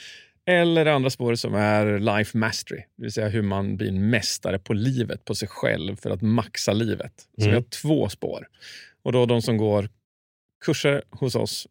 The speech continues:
Speaker 1: de går ibland presenter mastery först, sen går de life mastery, eller så går de tvärtom, eller så går de bara en utav dem. Men båda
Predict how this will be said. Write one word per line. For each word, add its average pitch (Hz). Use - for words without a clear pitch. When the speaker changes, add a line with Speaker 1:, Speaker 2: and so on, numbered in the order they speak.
Speaker 1:
de 117
går 98
ibland 107
presenter 131
mastery 135
först, 120
sen 107
går 98
de 87
life 135
mastery, 117
eller 90
så -
går 95
de 98
tvärtom, 135
eller 117
så -
går 95
de 98
bara 107
en 104
utav 92
dem. -
Men 120
båda 113